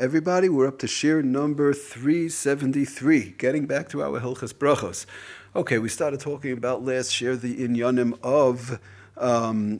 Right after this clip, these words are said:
if one drinks a regular drink, we finished, in general, we, we finished the halachas of wine pertaining to before the meal and so on.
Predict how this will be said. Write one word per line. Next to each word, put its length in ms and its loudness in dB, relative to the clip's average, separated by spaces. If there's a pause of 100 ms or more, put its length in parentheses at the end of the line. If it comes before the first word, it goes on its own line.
if 180 -10
one 200 0
drinks 920 2
a 60 -8
regular 340 2
drink, 420 0
we 140 -4
finished, 640 -4
in 180 -4
general, 380 2
we, 100 0
we 380 -8
finished 320 -10
the 60 -2
halachas 460 -4
of 220 -12
wine 600 -4 (420)
pertaining 520 -4
to 120 -6
before 500 -2
the 140 -6
meal 340 0
and 140 -6
so 240 2
on. 240 2